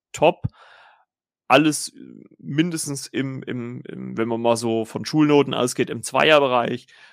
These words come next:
Äh, es gibt manche Sachen, die schätze ich noch ein bisschen höher. Ähm, das Einzigste, was mich halt wieder gestört hat, aber das war halt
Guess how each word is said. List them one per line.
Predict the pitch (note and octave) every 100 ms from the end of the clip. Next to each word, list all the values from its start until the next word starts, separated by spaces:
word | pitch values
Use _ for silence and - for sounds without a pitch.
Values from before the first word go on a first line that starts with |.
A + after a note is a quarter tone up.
| _
Äh, | B2
es | A2+ -
gibt | B2+ B2
manche | A#2 C3+ A#2+
Sachen, | A#2+ A#2 A#2
die | A#2 A#2 A#2+ - -
schätze | - B2 A#2+ -
ich |
noch | A#2+ G#2+
ein |
bisschen | A#2+ - G#2+ A#2
höher. | C#3+ D#3+ D#3 _ _ _ _ _ _ -
Ähm, | A#2 A#2+ B2 -
das | B2+ -
Einzigste, | E3 G3 G3 - C#3+
was | C3 C#3
mich | D#3+ C#3
halt | B2+
wieder | C3 B2
gestört | A#2 - C3 D3
hat, | C3
aber | G2 A#2
das | A2+ -
war | A2 A#2+
halt | C3 B2 A2+